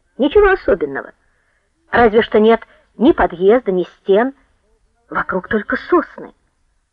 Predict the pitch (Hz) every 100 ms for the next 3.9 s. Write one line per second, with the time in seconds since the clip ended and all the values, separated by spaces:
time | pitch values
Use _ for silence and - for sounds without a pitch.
0 | _ _ _ _ _ 151 160 156 247 269
1 | 196 170 214 - 233 214 - 175 170 175
2 | 175 165 294 - - - 214 208 180 226
3 | - 254 - 285 254 262 156 135